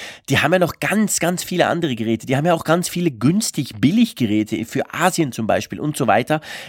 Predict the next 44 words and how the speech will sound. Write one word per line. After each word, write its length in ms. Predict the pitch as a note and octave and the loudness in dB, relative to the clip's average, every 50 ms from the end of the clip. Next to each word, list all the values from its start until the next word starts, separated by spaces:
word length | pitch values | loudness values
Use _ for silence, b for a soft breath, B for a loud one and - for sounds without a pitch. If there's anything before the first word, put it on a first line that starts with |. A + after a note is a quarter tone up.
| B B - | B B -4
die 80 | C3+ | -2
sich 320 | D3 - F3 D3+ - - - | 0 -2 -2 -4 -6 -6 0
grundsätzlich 600 | - C#3+ F3+ E3+ - F3+ F3 - - E3+ - - | 0 2 2 2 0 -2 -2 -2 -4 -6 -2 0
sehr 140 | D#3+ D3+ | 0 0
gut 280 | C#3+ C#3+ E3 G#3+ A#3 - | 0 2 2 0 2 2
verkaufen 500 | - E3 - - C3+ - F3 - - D#3 | -2 -4 0 2 2 2 2 0 -2 -6
in 100 | C#3+ C#3 | -6 -4
diesen 240 | B2+ B2 A#2+ B2+ A#2+ | -4 -4 -4 -2 0
Emerging 500 | C#3 B2 A#2 A#2+ C3 D#3 - - - C#3+ | 2 4 4 4 4 2 0 -2 -2 0
Markets 520 | B2+ A#2 B2+ D#3+ G3+ G#3 - - - - | 2 2 2 2 0 -2 -6 -8 -8 -8
zum 120 | - G#2+ F2 | -8 -4 -4
Beispiel. 380 | F2 F2 F#2 - - C3 E3 B B B B B B B B B | -2 -2 -2 -2 -4 -4 -4 B B B B B B B B B
Trotzdem 420 | - - C#3+ D#3 - - - A3 G#3 | -2 0 0 0 0 0 -2 -2 -2
hat 120 | G3 - | -2 -4
es 100 | D3 - | -4 -2
Apple 260 | - - C3+ - G3 | 0 0 2 2 0
geschafft, 420 | E3+ C#3 A#2+ - B2+ C#3+ - - - | 0 0 0 2 2 2 2 0 -2
mit 120 | D#3+ - - | -2 0 2
seinen 220 | C3 B2 A#2 G#2+ | 2 2 2 2
super 320 | G2 A#2+ D#3 - G#3 F3 | 0 -2 0 2 2 2
hochpreisigen 720 | B2+ B2 D#3+ F3 - - - G2 A#2+ D3 B2 C3+ D3 D#3+ | 2 2 0 -2 -4 -4 -2 -2 0 0 -2 -4 -6 -8
Produkten 580 | - - A#2 G#2+ - A#2 A#2 - - - A3 A#3 B B B B B B B B | -4 -2 -2 2 2 0 0 0 -6 -8 -8 -8 B B B B B B B B
jetzt 280 | B2+ C#3+ D3 - C3+ A2+ | 0 0 0 0 -2 0
rein 220 | G#2+ C3+ G3+ G#3+ | 0 0 2 2
mal 220 | G#3 E3+ C#3+ D#3 - | 2 2 2 2 2
an, 300 | - A#2 B2 C3 A#2 - | 0 -2 -2 -2 -4 -8
an, 300 | - - - - A#2 - - - B2 A2 G#2 - - A2 G2+ A2 G#2 | -10 -8 -4 -2 -2 -4 -4 -8 -10 -10 -12 -14 -20 -20 -20 -18 -12
in 140 | G#2+ B2+ A#2+ | -8 -4 2
der 120 | A2+ C3 A#2+ | 4 4 6
Menge, 400 | A2+ A#2 C3+ E3 F3+ C#3 G#2 - | 6 6 6 6 4 4 4 2
also 160 | F2+ F#2+ A2 | -2 -2 -2
in 80 | A2+ | 0
der 160 | A#2 A#2+ A2 - | 0 0 0 0
Anzahl 640 | A#2+ D#3 F3 - - - - B1+ D#2 G2 A2+ D3 D3 B B B B B _ - | -2 -2 0 0 -2 -2 -2 -4 -2 -2 -2 -2 -4 B B B B B _ 0
der 80 | A#2+ | 0
verkauften 480 | - - - - F#2+ A#2 - - - D#3 | 0 0 -2 0 0 0 0 -2 -4 -4
Geräte, 380 | B2 A2+ G#2 A#2+ C#3+ - - | -2 0 0 0 0 -2 -2
da 200 | A2 - A2+ A#2+ | 0 0 0 2
Samsung 400 | B2 - A#2+ B2 D3 C#3+ D#3 D#3 | 2 2 2 2 2 0 -2 -2
zu 120 | - - - | -4 -4 -2
überholen. 380 | - A#2+ G#2+ A2+ C#3+ D#3 C#3 | 0 2 2 2 0 0 0
Das 120 | G#2 G2 - | -2 -4 -2
finde 180 | - C3 C#3 | -2 -2 -2
ich 160 | D3+ - - | -4 -8 -12